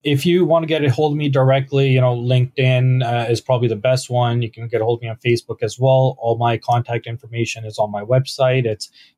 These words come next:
hands off investment dot com. If you're looking to learn a little bit more about syndications, uh, I have a free course on there. It's a seven ebook course, uh, that you can kinda have a good understanding of how the syndication process works here in the States.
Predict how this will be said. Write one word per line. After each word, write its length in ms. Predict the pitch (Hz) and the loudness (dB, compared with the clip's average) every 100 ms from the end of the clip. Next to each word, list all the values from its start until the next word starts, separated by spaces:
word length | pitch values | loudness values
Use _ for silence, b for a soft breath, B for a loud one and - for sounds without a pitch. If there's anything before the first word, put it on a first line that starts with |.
| 127 | -2
hands 240 | 120 117 | 0 2
off 240 | 117 117 | 0 -2
investment 540 | 113 107 - - 117 101 | -6 -6 -6 -4 -8 -4
dot 260 | 107 107 | -2 -4
com. 340 | - 143 139 123 | -2 0 2 2
If 140 | 107 | 0
you're 80 | 120 | -2
looking 420 | 113 110 120 113 - | -2 -2 -6 -10 -6
to 120 | 117 | -2
learn 300 | 113 113 110 | -2 -2 -2
a 40 | |
little 200 | 113 110 | -4 -4
bit 120 | 117 | -4
more 140 | 107 113 | -2 -2
about 220 | 110 104 | -4 -8
syndications, 1000 | - 107 - 160 147 139 135 135 127 120 B B B B | -10 -16 -6 -2 0 0 2 4 4 2 B B B B
uh, 80 | 117 | 0
I 180 | 107 110 | 2 2
have 340 | 113 110 110 | 2 2 2
a 80 | 107 | -4
free 280 | - 117 107 | -6 -4 -4
course 360 | - 123 123 - | -2 0 0 0
on 200 | 117 113 | -2 -2
there. 180 | 117 | -2
It's 140 | 107 - | -2 -6
a 40 | |
seven 300 | - 110 104 | -12 -12 -12
ebook 400 | 107 104 107 104 _ | -14 -12 -12 -14 _
course, 560 | - 135 131 131 - - | -4 0 2 2 -2 -2
uh, 300 | 113 110 107 | 0 2 0
that 100 | 107 | -2
you 100 | 101 | -4
can 160 | 104 | -12
kinda 380 | 104 113 107 107 - B B B _ | -8 -6 -4 -6 -8 B B B _
have 180 | 139 147 | 0 2
a 60 | |
good 180 | 135 139 | 2 2
understanding 540 | 127 123 - 120 117 | 2 0 -2 -4 -2
of 240 | 113 104 - | -2 -4 -8
how 160 | 113 110 | -2 -2
the 80 | 107 | -2
syndication 680 | 117 104 - 110 - 104 | -4 -6 -4 -6 -6 -10
process 420 | - 107 - 101 - | -8 -8 -8 -14 -14
works 320 | 104 98 - | -14 -12 -14
here 160 | 98 | -14
in 100 | 95 98 | -16 -16
the 40 | |
States. 800 | - - 95 98 - - - | -14 -14 -16 -16 -16 -14 -16